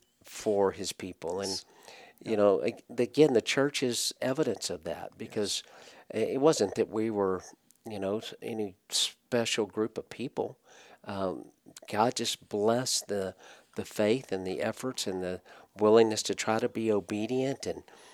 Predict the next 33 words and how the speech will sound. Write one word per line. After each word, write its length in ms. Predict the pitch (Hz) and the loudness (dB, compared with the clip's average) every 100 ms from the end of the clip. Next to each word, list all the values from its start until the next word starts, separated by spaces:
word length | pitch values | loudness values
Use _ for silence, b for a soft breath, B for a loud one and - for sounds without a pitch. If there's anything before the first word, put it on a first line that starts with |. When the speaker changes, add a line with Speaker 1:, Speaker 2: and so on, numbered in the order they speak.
| B - | B -8
Speaker 1:
um, 400 | 98 90 90 92 - _ - | -4 -4 -4 -8 -14 _ -6
through 280 | - 120 135 | 4 6 6
the 100 | 117 | 2
years, 640 | 110 110 135 135 - - - - - - | 0 2 2 0 -4 -8 -12 -20 -18 -10
um, 400 | 107 104 95 98 - - - | -8 -8 -8 -12 -18 -20 -10
as 220 | 120 107 | -8 -2
we 140 | 107 107 | 2 2
added 340 | 117 117 95 | 2 0 -6
people, 480 | - 120 - 131 135 _ _ _ _ _ _ _ - B B B B B | -10 -6 -2 -2 -4 _ _ _ _ _ _ _ -14 B B B B B
um, 380 | - 95 87 87 - | -4 -2 -4 -6 2
we 140 | 107 | 4
added 360 | 107 104 107 98 | 6 6 4 4
more 140 | 107 | 0
facility, 720 | 98 113 - 104 110 - 120 | 0 2 4 4 2 0 -4
and 100 | 117 | -4
so 120 | - 90 | -4 -2
we 140 | 98 | 0
added 220 | 104 104 | 0 0
a 60 | 104 | -4
fellowship 580 | - 104 104 - 110 - | -2 -2 -2 -2 -4 -2
hall. 500 | 107 104 113 104 - B B B | 2 2 2 0 -4 B B B
The 100 | - | -4
story 360 | - - 131 131 | 0 6 8 8
of 160 | 110 95 | 6 4
the 140 | 104 | 0
fellowship 540 | - 127 123 - 98 | 4 2 2 0 -4
hall 340 | - 123 127 107 | 2 4 6 4
is 160 | 95 - - | 0 -6 -8
kind 200 | 117 113 | -4 -2
of 80 | 101 | -2
a 60 | |
unique 440 | 95 98 101 101 - | -2 -2 0 -2 -4
story. 480 | - 110 104 104 | -2 0 0 -2